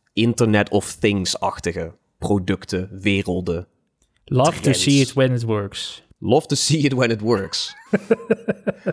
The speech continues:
Speaker 1: Jij hebt een keer zo'n Philips Hue erin gedraaid en dan ging die automatisch aan toen je klapte. Dat is iets van,
Speaker 2: Nee,
Speaker 1: "Ik ben
Speaker 2: nee,
Speaker 1: er
Speaker 2: nee,
Speaker 1: klaar
Speaker 2: nee.
Speaker 1: mee."
Speaker 2: Eh, eh, eh,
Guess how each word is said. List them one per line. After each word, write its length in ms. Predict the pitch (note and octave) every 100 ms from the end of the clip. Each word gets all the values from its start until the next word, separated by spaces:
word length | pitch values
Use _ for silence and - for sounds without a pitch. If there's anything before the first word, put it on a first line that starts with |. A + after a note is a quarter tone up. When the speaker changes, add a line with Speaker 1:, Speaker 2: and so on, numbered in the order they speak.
| - - - - _
Speaker 1:
Jij 220 | A#2 B2
hebt 200 | C#3 C3
een 60 | C3
keer 180 | C3+
zo'n 400 | B2+ B2+ B2 A2+ A2 _ _
Philips 320 | - C#3+ A#2+
Hue 200 | A2+ C#3+
erin 220 | C#3 C3
gedraaid 460 | C3 A#2 A#2 A#2+ A#2+
en 60 | A2
dan 100 | A2
ging 120 | A#2+
die 100 | A#2
automatisch 480 | A#2 A#2+ A2+ A2+ -
aan 200 | A2 A#2
toen 120 | A2+
je 80 | G#2
klapte. 360 | B2 A#2 -
Dat 80 | A2
is 80 | -
iets 100 | G2+
van, 220 | F2+ F2 _ _ _ _ -
Speaker 2:
Nee, 160 | E3+ A#3
Speaker 1:
"Ik 60 |
ben 100 | A#3+
Speaker 2:
nee, 100 | A3+
Speaker 1:
er 60 | G#3+
Speaker 2:
nee, 240 | F#3 F3+
Speaker 1:
klaar 160 | D#3 D#3
Speaker 2:
nee. 100 | D3 C#3 C#3 F3+ -
Speaker 1:
mee." 0 |
Speaker 2:
Eh, 1080 | F3 D3+ C#3+ C#3+ C#3+ B2+ B2+ B2 C#3 C#3 B2+
eh, 80 |
eh, 60 | B2